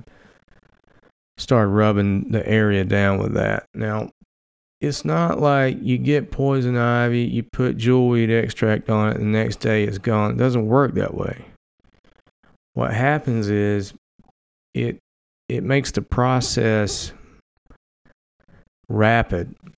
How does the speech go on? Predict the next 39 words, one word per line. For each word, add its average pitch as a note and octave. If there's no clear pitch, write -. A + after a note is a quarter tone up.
So G#2
instead C3+
of A#2+
it A#2
being A#2+
three B2
weeks, A2+
you A2+
know, A2
it's A2
gonna A#2
take A#2
it A2
down A2+
to, G#2
like, G2+
a G2+
couple A2+
of F#2
days. G2+
So -
you, G#2
this C#3
had A2+
gotten B2
pretty C#3
far C3+
along. B2
Usually A#2+
I A2
know A2
ahead A2
of G#2
time, G#2
and G2+
I, G2+
I G#2
would G#2
never G2+